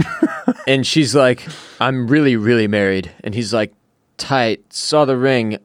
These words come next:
Speaker 2: Uh, yeah, I'm gonna do your knee though, because, you know, physical therapy." And she's like, "I'm married." And he's like,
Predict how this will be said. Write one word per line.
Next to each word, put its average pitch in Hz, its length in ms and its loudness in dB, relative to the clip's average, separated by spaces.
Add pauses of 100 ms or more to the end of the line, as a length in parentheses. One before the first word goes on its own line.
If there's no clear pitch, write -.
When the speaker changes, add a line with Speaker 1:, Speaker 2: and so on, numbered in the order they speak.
Speaker 2:
Uh, 123 280 4
yeah, 143 200 2
I'm 143 40 -2
gonna 180 140 -2
do 160 80 -4
your 170 140 0
knee 156 380 0
though, 110 340 2
because, 110 340 -4
you 151 60 0
know, 113 160 2
physical 117 280 0
therapy." 135 360 0
And 123 100 -4
she's 123 180 -6
like, 117 220 0 (220)
"I'm 143 320 0
married." 139 400 2
And 104 100 -6
he's 117 180 -4
like, 113 260 -2